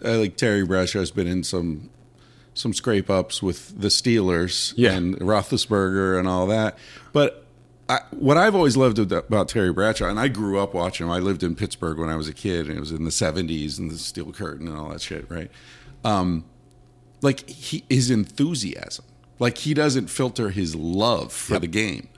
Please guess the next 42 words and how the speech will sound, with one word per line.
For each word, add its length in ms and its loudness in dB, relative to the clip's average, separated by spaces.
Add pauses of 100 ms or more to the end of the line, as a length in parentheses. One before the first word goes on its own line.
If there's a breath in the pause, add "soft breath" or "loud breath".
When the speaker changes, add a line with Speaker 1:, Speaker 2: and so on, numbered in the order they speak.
(220 loud breath)
Speaker 2:
Yep. 120 -4
Speaker 1:
and 140 0
his 460 -2
love 340 4
of 140 0
life, 460 0
I 120 -2
would 180 -6
say. 280 -6 (340 loud breath)
And 80 2
I 40 4
feel 180 0
like 160 2 (380)
Charles 280 2
Barkley's 440 0
sort 220 2
of 80 -2
similar. 600 -2
Speaker 2:
Yeah. 160 4
Speaker 1:
He's 100 -2
like, 240 -4 (800 soft breath)
forget 340 2
football. 640 -2 (120)
Those 240 4
would 100 2
just 200 0
be 100 4
really 260 4
fun 260 0
dudes 260 0
to 100 -2
hang 260 0
out 200 2
with 200 0
'cause 200 0
they're 180 0
having 340 -4
a 60 -2
blast. 560 -4
Speaker 2:
And 120 2
they 100 0
are. 320 0